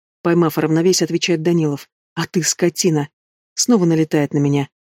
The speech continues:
а я снова уворачиваюсь, попятившись. «Сука, да что ж ты делаешь?»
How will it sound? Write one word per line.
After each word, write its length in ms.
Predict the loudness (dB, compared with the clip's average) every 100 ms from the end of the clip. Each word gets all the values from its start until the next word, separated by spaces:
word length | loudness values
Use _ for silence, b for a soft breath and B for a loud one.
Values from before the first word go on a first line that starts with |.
| -6
а 80 | -4
я 100 | -2
снова 380 | 0 0 0 -2
уворачиваюсь, 640 | -2 0 0 0 -2 -2
попятившись. 680 | -4 -4 -4 -2 -2 -2 _ _ _ -6
«Сука, 400 | -2 -2 -4 -4
да 140 | -2
что 180 | -2 -4
ж 80 | -4
ты 120 | -2
делаешь?» 440 | 0 2 0 -2